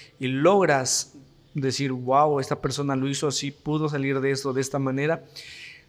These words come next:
yo también puedo, yo también lo puedo hacer". Entonces, eh, esta es la presentación de, de este podcast.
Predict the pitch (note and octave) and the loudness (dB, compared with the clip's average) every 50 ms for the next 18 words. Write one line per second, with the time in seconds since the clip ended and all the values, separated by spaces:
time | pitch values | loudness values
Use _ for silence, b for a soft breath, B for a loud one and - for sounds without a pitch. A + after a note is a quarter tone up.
0 | B _ _ - C3+ D#3 D#3+ D#3+ D3 C#3 C3+ C3 A#2+ - B2+ B2 A#2+ A#2+ B2 B2 | B _ _ 2 4 4 4 4 2 2 2 0 0 0 -2 -2 -2 -2 0 0
1 | D3+ D3 - C#3+ C#3 C3+ C3 C3 B2+ C3+ B2+ B2+ B2+ B2 A#2 - C3+ B2+ C3 C3 | 2 2 4 2 2 2 2 0 0 0 -2 -2 -2 -4 -4 -4 -4 -4 -4 -4
2 | B2 - E3+ E3+ E3+ D3+ E3 E3 D#3 D#3 - - - _ - - C#3+ C#3 C#3 C#3 | 2 2 2 2 2 0 0 -2 -2 -4 -6 -8 -14 _ -6 -2 -2 0 0 0
3 | C3+ C3 C#3 C#3 - - - - _ - _ _ _ E3+ D3+ D#3+ E3 D3+ C#3+ - | -2 -4 -6 -8 -12 -18 -20 -20 _ -20 _ _ _ 0 2 2 4 4 4 2
4 | - C#3 C3 A#2+ C3 B2+ A#2+ C3 B2 - C#3 C3 C3 B2+ C3 B2+ C3 - - C3+ | 2 0 0 0 0 -2 -2 -2 -2 -2 -2 -2 -2 -2 -4 -6 -8 -10 -8 -4
5 | C3 C3 B2 - C3+ C3 - D#3 D#3+ - - - F#3+ F#3+ F#3 - - - | -4 -4 -2 -4 -6 -6 -2 -2 -2 -2 0 -2 -2 0 0 -2 -6 -8